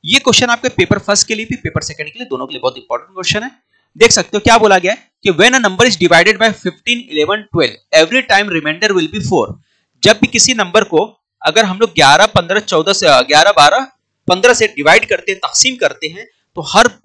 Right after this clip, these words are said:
time क्या बचता है, चार बाकी बच जाता है, चार remainder होता है, चार remaining रहता है। ये सवाल अपने को दिया है, तो अपने पास option दे दिया, यहाँ पर ये अपने पास option दे दिया। तो आप लोग क्या करते हैं ना, हम लोग ऑप्शन से solve करेंगे। जब भी ऐसा question आएगा तो हमें कैसे करना है,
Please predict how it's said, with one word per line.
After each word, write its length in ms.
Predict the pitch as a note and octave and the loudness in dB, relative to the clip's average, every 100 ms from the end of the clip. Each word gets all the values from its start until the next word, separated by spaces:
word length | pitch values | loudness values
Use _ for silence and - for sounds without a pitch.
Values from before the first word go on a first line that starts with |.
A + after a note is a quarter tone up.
| - | 0
time 200 | E3+ G#3+ | 2 2
क्या 160 | G#3+ G3 | -2 -2
बचता 260 | D3 - | -2 -4
है, 60 | G3+ | -6
चार 320 | - F3+ F#3+ F#3+ | -2 4 4 4
बाकी 300 | B2 - F#3+ | 2 0 -6
बच 160 | E3+ | -4
जाता 240 | E3+ D#3 G#3+ | -2 -2 -2
है, 40 | |
चार 280 | G3+ F3 F#3+ | -2 0 0
remainder 420 | D#3+ C#3 C#3+ E3+ F3 | -2 -4 -2 -2 -2
होता 240 | C#3+ F3 | -6 -8
है, 60 | E3 | -6
चार 340 | C#3+ E3+ C3 C3+ | -4 -4 -6 -10
remaining 320 | C3+ C#3 B2 | -8 -8 -10
रहता 260 | G#2+ - - | -18 -20 -20
है। 80 | _ _ _ _ - - | _ _ _ _ -14 -2
ये 80 | C4 | 0
सवाल 280 | - D3 | 2 2
अपने 200 | E3+ C#3 | 0 -4
को 100 | D3 | -4
दिया 200 | G3 E3+ | -2 -2
है, 140 | - - _ _ _ _ _ _ - | -4 -8 _ _ _ _ _ _ 2
तो 60 | B3 | 2
अपने 240 | - - B3+ | 2 -2 0
पास 200 | B3 A#3+ - | 0 4 4
option 320 | F#3 B3 A3+ | 4 4 2
दे 100 | A3 | 0
दिया, 180 | E3+ G#3+ | 2 0
यहाँ 220 | E3+ F3 | 0 -2
पर 100 | G3+ | -2
ये 120 | F#3 | -2
अपने 180 | F3 F3 | -6 -6
पास 180 | F3+ G#3+ | -6 -2
option 300 | E3+ - F3+ | -2 0 -2
दे 100 | C3+ | -4
दिया। 180 | A2 G#2+ | -8 -6
तो 100 | - | 0
आप 140 | G3 A#3+ | 0 2
लोग 120 | B3+ | 0
क्या 140 | A#3+ A#3 | 2 2
करते 220 | A3 G#3 | 0 -4
हैं 40 | |
ना, 60 | B3+ | -8
हम 140 | F#3+ | -8
लोग 120 | G#3+ A3+ | -8 2
ऑप्शन 320 | D#3 D#3 G#3+ G3 | 2 2 0 -2
से 100 | F#3 | -2
solve 240 | B2 G#2+ | -2 -4
करेंगे। 320 | - A#2 B2 F3+ | -6 -14 -10 -6
जब 120 | F#3+ | -4
भी 80 | G#3+ | -4
ऐसा 160 | G3 | -4
question 300 | A3 E3+ G#3+ | -4 -4 -2
आएगा 240 | F#3+ F3 G#3+ | -2 -4 -6
तो 420 | - _ _ E3+ | -14 _ _ -12
हमें 140 | G3 | -6
कैसे 220 | G#3 F#3+ A3 | -4 -2 -2
करना 240 | G3+ | -2
है, 80 | A3 | -6